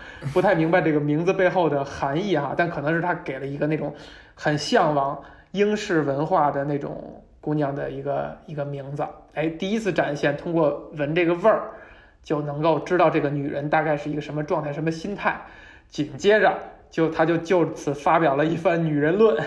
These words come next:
是吧？展开了这个 Me Too 运动啊，Me Too 运动的活靶子。第二次比较让人有印象深刻的闻香呢，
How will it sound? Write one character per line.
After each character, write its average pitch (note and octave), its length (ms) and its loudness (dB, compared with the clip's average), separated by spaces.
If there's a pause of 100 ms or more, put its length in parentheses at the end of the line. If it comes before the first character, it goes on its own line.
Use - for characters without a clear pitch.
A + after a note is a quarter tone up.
是 D#3+ 140 -2
吧？ D#3 240 -2 (400)
展 C#3 160 0
开 E3 140 4
了 D#3+ 80 4
这 D#3+ 80 4
个 D3+ 100 4
Me E3+ 180 -2
Too E3 220 2
运 D3+ 160 2
动 C#3+ 180 2
啊， C#3+ 220 0
Me D#3 160 -2
Too E3 140 -2
运 D#3+ 120 2
动 D#3+ 160 0
的 D3 200 2
活 E3 220 0
靶 E3 260 0
子。 D3+ 180 2 (1120)
第 G#3+ 160 2
二 G#3+ 360 6
次 - 260 -6
比 C#3+ 160 -4
较 D3 160 4
让 C#3+ 180 4
人 C#3+ 120 -2
有 C#3 160 -2
印 D3+ 180 -2
象 D3 180 -4
深 E3+ 200 -4
刻 E3 160 -2
的 C#3+ 100 -2
闻 C#3 240 -8
香 C#3 260 -6
呢， C#3+ 140 -12